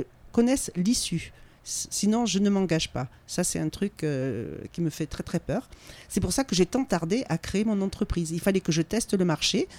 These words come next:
pour voir si, euh, c'était viable. Et effectivement, en deux mille sept, quand j'ai déclaré mon entreprise, euh, les deux, trois premières années, euh, j'avais un chiffre d'affaires,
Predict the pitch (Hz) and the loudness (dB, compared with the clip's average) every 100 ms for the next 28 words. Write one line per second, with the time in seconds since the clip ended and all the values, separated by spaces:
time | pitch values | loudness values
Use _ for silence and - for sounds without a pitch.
0 | - - - 190 180 175 262 - - - | -20 -10 0 2 4 2 2 2 2 4
1 | 233 269 - 160 156 151 147 143 - 160 | 4 2 2 2 4 4 2 0 0 0
2 | 196 180 156 147 139 - - - - 160 | 2 2 0 -2 -6 -12 -20 -2 2 4
3 | 147 - 143 202 302 165 165 175 175 165 | 2 -2 -2 2 2 4 6 6 4 0
4 | - 208 190 - 156 139 147 135 127 160 | 0 0 0 -2 -2 2 0 0 0 0
5 | 160 165 160 151 135 131 139 - - 330 | 2 0 2 2 2 0 0 -2 2 2
6 | 247 147 - - - - - - - 151 | 4 0 -2 -12 -20 -20 -20 -20 0 4
7 | 147 147 151 147 180 214 196 - - 185 | 6 8 6 4 4 4 2 -6 -2 -2
8 | 170 - 156 156 147 143 143 185 311 311 | -2 -2 0 2 0 0 0 2 2 0
9 | - - - - 135 135 147 147 - 151 | -8 -20 -10 -2 0 2 2 2 2 4
10 | 151 - 220 208 147 139 143 - 185 165 | 4 4 2 -2 -2 -2 -4 -2 0 -2
11 | - | -4